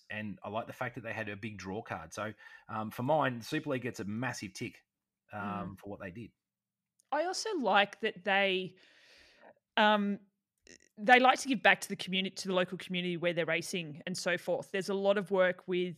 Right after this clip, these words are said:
Speaker 2: the elite athletes and, and I'm, correct me if I'm wrong, I'm not too sure exactly what was going on throughout, you know, covid times, but they really try and, um, use their athletes to work with, um, up and coming junior, junior triathletes and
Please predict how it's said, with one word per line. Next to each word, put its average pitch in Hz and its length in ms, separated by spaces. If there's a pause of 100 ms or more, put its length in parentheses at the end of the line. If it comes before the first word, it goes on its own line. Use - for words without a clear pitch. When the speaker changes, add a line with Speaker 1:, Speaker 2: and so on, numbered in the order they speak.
(120)
Speaker 2:
the 175 480
elite 175 220
athletes 170 840
and, 165 520 (100)
and 202 220
I'm, 185 160 (520)
correct 196 220
me 196 60
if 170 80
I'm 180 140
wrong, 165 240
I'm 160 100
not 175 160
too 208 120
sure 175 240
exactly 165 400
what 156 180
was 165 120
going 156 240
on 156 180
throughout, 151 300 (160)
you 175 140
know, 156 120
covid 160 420
times, 156 460
but 185 120
they 190 160
really 214 340
try 185 380
and, 165 140 (440)
um, 165 460
use 175 300
their 175 180
athletes 170 680
to - 180
work 165 280 (100)
with, 165 260 (300)
um, 151 600
up 180 140
and 175 100
coming 160 500 (140)
junior, 160 300 (140)
junior 165 240
triathletes 160 760
and 156 240